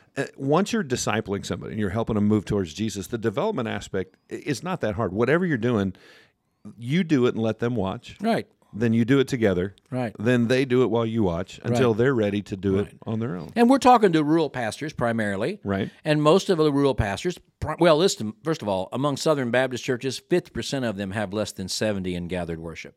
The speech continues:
Speaker 1: Mm.
Speaker 2: Fifty percent less than seventy.
Speaker 1: I thought it used to be ninety. Is it now down to seventy?
Speaker 2: It's down to seventy.
Speaker 1: Okay.
Speaker 2: Yeah, Rayner was telling, uh, covid, you know,
Speaker 1: Mm.
Speaker 2: thirty percent didn't come back. So Rayner,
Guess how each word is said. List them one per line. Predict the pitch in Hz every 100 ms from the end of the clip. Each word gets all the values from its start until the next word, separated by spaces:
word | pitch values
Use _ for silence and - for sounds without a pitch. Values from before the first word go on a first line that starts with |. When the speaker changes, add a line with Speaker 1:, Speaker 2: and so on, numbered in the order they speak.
| -
Speaker 1:
Mm. | 110 98 - _ _
Speaker 2:
Fifty | 135 120 107
percent | 98 - 87 80
less | 107 95
than | 87
seventy. | 87 - -
Speaker 1:
I |
thought | 117
it | 123
used | 135 -
to |
be | 127
ninety. | 101 107 95
Is | 85
it | 85
now | 90 92
down | 95
to | 90
seventy? | 107 104 123
Speaker 2:
It's | 113
down | 123 104
to |
seventy. | - 98 82 78 98
Speaker 1:
Okay. | 104 - 139
Speaker 2:
Yeah, | 107 92
Rayner | 92 117 127 113
was | 101
telling, | - 101 98 107
uh, | 120
covid, | 107 135 113 87 80 -
you | 98
know, | 90 92 101
Speaker 1:
Mm. | 110
Speaker 2:
thirty | 117
percent | 104 95 127 101
didn't | 95
come | 95 95
back. | 113 98 -
So | 95
Rayner, | 110 123 117